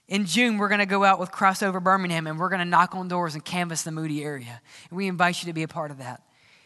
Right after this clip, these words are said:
And to open up doors and tell people, "Look, there is one name that can be saved,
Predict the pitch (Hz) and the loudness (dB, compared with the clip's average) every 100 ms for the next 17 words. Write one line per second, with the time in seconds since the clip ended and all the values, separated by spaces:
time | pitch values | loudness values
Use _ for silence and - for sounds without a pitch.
0 | _ 202 214 - 214 - 254 285 285 269 | _ -2 0 -2 -4 2 2 4 4 4
1 | 214 240 240 233 208 196 240 226 214 208 | 2 6 6 6 2 2 2 2 0 -2
2 | 220 226 - - - _ _ _ _ _ | 2 0 0 -10 -20 _ _ _ _ _
3 | _ _ _ _ - - 185 185 175 202 | _ _ _ _ -18 -8 -4 -4 -2 -2
4 | 208 185 165 160 156 143 - 139 143 - | -2 -2 -4 -10 -16 -12 -12 -14 -20 -20
5 | - | -20